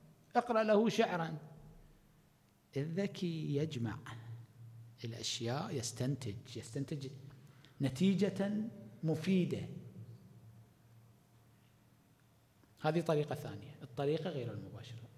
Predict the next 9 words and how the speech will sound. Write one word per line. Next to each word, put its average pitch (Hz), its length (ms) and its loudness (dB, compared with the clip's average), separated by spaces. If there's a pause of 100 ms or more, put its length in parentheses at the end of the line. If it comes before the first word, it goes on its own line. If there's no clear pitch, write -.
الثالثة 277 680 -6 (1300)
الطريقة 202 1300 2 (4000)
العامة. 160 1160 2 (2000)
أنت 190 220 6
تريد 180 320 4
أن 160 140 0
تنصح - 380 0
شخصاً 240 300 -4
معيناً 175 560 0